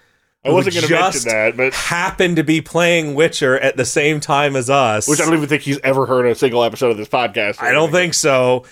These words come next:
Speaker 2: And I, I mentioned, like, I've mentioned it before, but I don't think he really has any interest in it because he's not, like, a super video game guy. But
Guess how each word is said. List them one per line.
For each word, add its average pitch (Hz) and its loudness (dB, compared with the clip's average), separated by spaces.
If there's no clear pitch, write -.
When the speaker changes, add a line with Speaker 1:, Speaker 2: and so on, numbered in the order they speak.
Speaker 2:
And 143 2
I, 143 2
I - -2
mentioned, 170 0
like, 147 2
I've 147 0
mentioned 185 2
it 135 0
before, 151 2
but 139 0
I 151 4
don't 156 0
think 147 0
he 139 -4
really 143 4
has 135 0
any 139 2
interest 131 0
in 120 4
it 123 2
because 117 0
he's 117 0
not, 120 0
like, 117 0
a 117 2
super 131 0
video 107 2
game 104 0
guy. 104 2
But 107 0